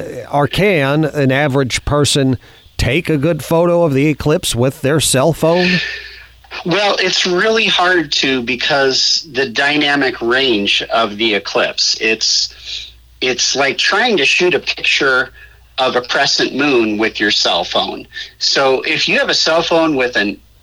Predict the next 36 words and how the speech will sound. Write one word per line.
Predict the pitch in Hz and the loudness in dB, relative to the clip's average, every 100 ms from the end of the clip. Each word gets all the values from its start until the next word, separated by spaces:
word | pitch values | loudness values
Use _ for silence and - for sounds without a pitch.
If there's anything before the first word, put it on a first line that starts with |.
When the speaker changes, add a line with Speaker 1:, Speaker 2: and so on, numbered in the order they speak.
| - | -8
Speaker 2:
with | 123 120 120 | -2 -2 -2
a | |
phenomenal | - 127 117 123 139 139 127 | -2 -2 0 0 0 0 0
camera | - 135 123 123 123 120 | -2 -2 0 0 0 0
and | - 107 | 0 -2
it | 101 - | -4 -6
can | 113 | -4
do | 113 107 | -2 -2
these | 98 98 95 123 | -2 -4 -2 -2
H | 117 117 - | -2 -2 -2
D | 113 107 | 0 0
R | 107 107 104 | 2 2 0
or | 98 98 | 0 0
nighttime | 98 110 - 117 107 104 | 0 -2 -2 0 0 0
shots, | - 107 90 - | 0 0 0 0
you | 151 | 0
might | 160 156 | 0 -2
get | 120 - | -2 -2
something | 135 127 123 113 | -2 -2 -2 -2
okay | 117 - - 120 135 | -2 -2 0 0 2
out | 139 | 0
of | 147 | 0
it, | 156 151 | 0 -2
but | - | -4
most | 120 147 - | -2 0 0
cell | 139 117 | 0 0
phones | 117 107 107 | 0 0 2
aren't | 104 98 | 0 0
gonna, | 107 95 92 - - - - | -2 -2 -4 -8 -14 -14 -4
are | 127 | -2
not | 120 117 113 104 | 0 0 0 0
gonna | 104 98 | -2 -2
do | 101 | -2
it | 95 90 | -2 -4
justice. | - 104 95 - 104 98 - | -4 0 0 0 0 0 0
And | 113 | -2